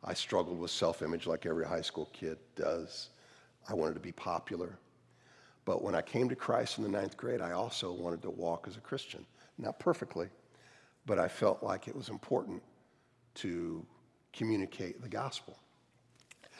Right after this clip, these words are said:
Started a Bible study in our high school,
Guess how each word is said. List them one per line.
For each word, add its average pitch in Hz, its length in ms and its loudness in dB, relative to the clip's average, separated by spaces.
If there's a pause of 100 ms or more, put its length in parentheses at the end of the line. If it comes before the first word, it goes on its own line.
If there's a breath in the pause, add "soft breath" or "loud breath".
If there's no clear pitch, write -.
(140 loud breath)
Started 123 420 6
a - 40 -2
Bible 139 440 2
study 78 560 -4
in 123 260 -2
our 131 340 -2 (180 soft breath)
high - 180 -2
school, - 440 -2